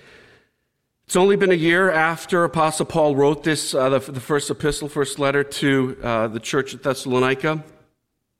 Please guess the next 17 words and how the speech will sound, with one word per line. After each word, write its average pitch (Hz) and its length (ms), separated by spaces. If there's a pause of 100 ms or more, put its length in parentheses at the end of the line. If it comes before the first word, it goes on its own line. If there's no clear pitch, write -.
(420)
He 131 200
had 120 220
to 123 60
write 120 220
another 123 460
letter, 147 420 (1600)
uh, 107 180
to - 140
clarify 135 640
some 135 220
things. 127 360
So 143 100
let's 151 180
just - 220
take 170 180
a, 131 180
a 127 40